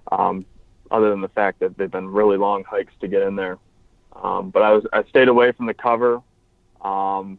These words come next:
where I think they're all bedded up, and then I was trying to get in between where I think they're gonna be heading out at night to, to, to, to, to feed. Um, I think what I figured out is I need to get in closer to 'em.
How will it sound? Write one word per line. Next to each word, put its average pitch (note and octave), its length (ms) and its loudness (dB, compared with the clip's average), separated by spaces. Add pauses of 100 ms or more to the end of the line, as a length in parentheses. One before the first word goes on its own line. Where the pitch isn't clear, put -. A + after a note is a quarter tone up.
where - 140 -8
I F#2+ 60 -6
think G#2+ 240 -12
they're G2+ 160 0
all G2 120 2
bedded G2 300 -4
up, G#2 220 -2 (140)
and G2+ 120 -12
then G2 160 -8
I G2 120 -6
was F#2+ 160 -8 (100)
trying G#2 220 0
to G2+ 60 -2
get G2 180 0
in G2+ 120 -4
between G2 580 -4
where F#2+ 260 2
I F#2 80 0
think F#2+ 240 -2
they're G2 120 2
gonna G2 160 0
be F#2+ 120 -4
heading F#2+ 280 -2
out F#2+ 300 2
at - 160 -8
night F#2+ 380 -2
to, F2 240 0 (160)
to, - 180 -6 (200)
to, - 260 -2 (220)
to, A#1+ 340 0 (260)
to - 220 -16
feed. G2 280 2 (520)
Um, F#2+ 480 2 (640)
I G#2 40 -16
think A#2+ 200 2
what A#2+ 120 6
I A2+ 100 4
figured A2+ 340 2
out A2 220 2
is G#2 100 -6
I G#2 60 -4
need G#2 200 -10
to G2+ 80 -8
get G#2 200 -4
in G2+ 200 -6
closer G2+ 520 -4
to G2 280 -8
'em. G2 180 -10